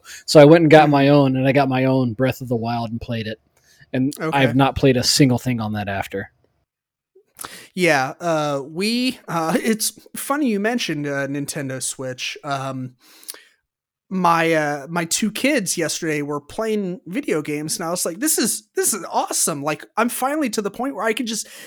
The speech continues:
Speaker 2: give them video games and go do stuff for myself for, like, five minutes. And so then, like, Erin takes off with my Nintendo Switch Lite. She goes upstairs.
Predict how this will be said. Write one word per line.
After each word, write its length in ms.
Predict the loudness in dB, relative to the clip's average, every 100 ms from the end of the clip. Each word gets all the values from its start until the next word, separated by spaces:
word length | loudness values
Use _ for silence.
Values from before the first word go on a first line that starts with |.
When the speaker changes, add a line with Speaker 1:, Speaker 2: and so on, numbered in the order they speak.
| -16 -6
Speaker 2:
give 260 | 2 2 6
them 220 | 4 4
video 340 | 0 2 2 2
games 440 | 0 -2 -2 -6
and 260 | -2 -2 0
go 220 | 0 0
do 160 | 0
stuff 320 | 0 0 -2 -2
for 80 |
myself 500 | -2 -2 0 0 -2
for, 80 | -2
like, 220 | -4 -4
five 480 | -6 -2 0 0 -4
minutes. 460 | -8 -8 -6 -6 -6 -8 -20 -20 -20 _ 2
And 520 | 4 4 2 0 -4 -4 -6 _ _ _ _ _ _ _ 0
so 260 | 4 4
then, 300 | 6 2 0
like, 240 | -4 -6 -6
Erin 500 | -8 -4 -4 -4 -6
takes 360 | -4 -2 -2 -2
off 380 | -2 -2 -8 -6
with 200 | -8 -4
my 160 | -4 -2
Nintendo 480 | -4 -4 -4 -2
Switch 320 | -2 -4 -6 -8
Lite. 420 | -4 -4 -4 -8 _ _
She 220 | -4 -2
goes 260 | 2 4 4
upstairs. 680 | -2 -4 -4 -4 -4 -4 -6